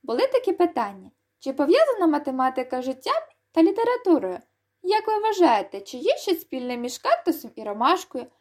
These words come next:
ракушкою, насінням соняшника? Виявивши, що більшість не бачить цей зв'язок, я вирішила провести це дослідження. Переглянувши роботи інших учасників ман, мене зацікавила робота неживого Богдана.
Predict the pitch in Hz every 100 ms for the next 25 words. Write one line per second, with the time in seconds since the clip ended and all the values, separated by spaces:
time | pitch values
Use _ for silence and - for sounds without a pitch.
0 | _ _ - 262 605 508 - 320 311 320
1 | 359 392 480 - 285 214 - 196 - -
2 | _ _ _ - 262 370 349 330 320 311
3 | 330 320 320 311 330 320 294 220 233 -
4 | 240 247 320 605 - _ _ _ 233 233
5 | 240 240 240 233 226 233 277 480 311 285
6 | 254 285 294 240 214 185 180 175 _ _
7 | _ _ _ _ _ _ _ _ 262 269
8 | 294 392 415 - 339 320 330 339 523 508
9 | 480 330 277 269 240 240 226 214 185 -
10 | _ _ _ 240 453 539 403 - 269 285
11 | 415 381 339 254 247 247 311 269 226 214
12 | 233 214 233 214 196 175